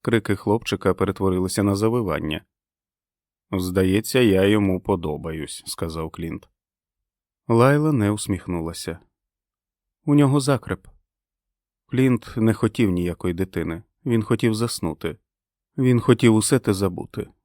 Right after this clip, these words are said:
Ту кров і смерті, і Євку. Особливо Євку, яка викрутила цей світ, як викрутила його.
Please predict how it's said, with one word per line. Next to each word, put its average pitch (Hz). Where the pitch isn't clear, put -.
Ту 123
кров 117
і 90
смерті, 104
і 95
Євку. 95
Особливо 98
Євку, 90
яка 104
викрутила 98
цей 95
світ, -
як 101
викрутила 101
його. 98